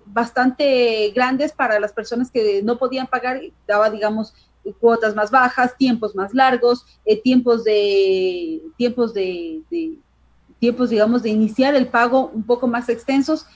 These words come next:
¿Y qué ocurrió? Desaparecieron el yese y lo mandaron al Banco del Pacífico, y las, las deudas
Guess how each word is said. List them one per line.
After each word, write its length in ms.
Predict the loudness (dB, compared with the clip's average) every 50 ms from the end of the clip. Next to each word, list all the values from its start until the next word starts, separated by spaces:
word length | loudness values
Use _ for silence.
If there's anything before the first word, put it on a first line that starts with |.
| _ _ _ _ _ 2
¿Y 120 | 2 4
qué 120 | 6 4
ocurrió? 560 | 4 6 6 4 4 6 8 8 6 6 4 0 -6 -16 _ 0
Desaparecieron 800 | 2 2 2 2 2 4 4 4 4 4 4 4 6 6 6 6
el 140 | 6 6 6
yese 400 | 6 6 4 4 4 0 -2 -2 -4 -10 _ _ _ _ _ _ _ _
y 100 | 4 4
lo 100 | 6 6
mandaron 460 | 4 2 2 2 2 2 2 2 2
al 100 | 2 0
Banco 320 | 0 0 0 0 0 0
del 600 | 0 2 2 2 2 2 2 0 0 0 -2 -2 -4
Pacífico, 540 | -6 -6 -4 -4 0 0 0 0 2 2 2 2 2 -2 -2
y 140 | 0 0 2
las, 380 | 2 0 0 -2 -4 -10 -16 -12 -6
las 320 | -2 0 0 0 -2 -4 0
deudas 540 | 4 4 4 6 4 2 0 0 -2 -6